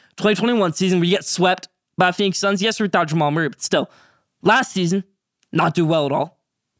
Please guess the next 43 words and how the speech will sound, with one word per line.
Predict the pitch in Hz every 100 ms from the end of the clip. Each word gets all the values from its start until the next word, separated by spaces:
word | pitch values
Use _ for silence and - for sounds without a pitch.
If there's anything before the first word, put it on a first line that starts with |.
| _ _ -
This | 294 339
season, | - 208 180 190 _ _
if | -
you |
can't | - 254
make | 233 180
the |
conference | 202 170
finals, | 190 185 175 - -
there's | 208 -
something | 247 180
wrong. | 180 196 202 -
Maybe | 214
not | 247 220
with | -
that | 180 165 185
organization. | 170 156 185 202 247 - -
Maybe | 160 269 302
just | 220 196
with | 202 - _ -
Nikola | 170 226 220
Jokic | 196 175 - - 165
within | 165 220
himself. | 175 - 180 - _ _ _ _ _ -
Does | 277
he | 285
have | 311 240 190
it | 196
on | 196
that | 185 156
global | 214 214
stage | 190 151 139 - - _
to | - 139
win? | 139 - -
Does | 202
he | 226
have | 233 214
it |
on | 214 196
that | 180
N | 196
B | 175 170
A | 151